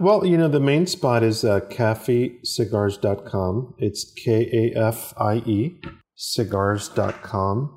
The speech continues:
I'm also on, uh, Facebook, Gabby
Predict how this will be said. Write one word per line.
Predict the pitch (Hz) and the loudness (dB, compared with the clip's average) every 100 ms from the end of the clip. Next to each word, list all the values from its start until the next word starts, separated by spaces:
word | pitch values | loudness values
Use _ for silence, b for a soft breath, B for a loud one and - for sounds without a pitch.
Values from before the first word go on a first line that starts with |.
| - _ 120 | -18 _ -4
I'm | 120 | 0
also | 127 135 - 131 | 0 -2 -2 0
on, | 123 117 113 110 | 2 0 0 0
uh, | 110 107 107 | 0 0 -2
Facebook, | 107 120 120 - 135 127 127 - _ _ | -2 0 0 -2 -4 -2 -4 -14 _ _
Gabby | 117 110 110 113 | 0 2 2 -2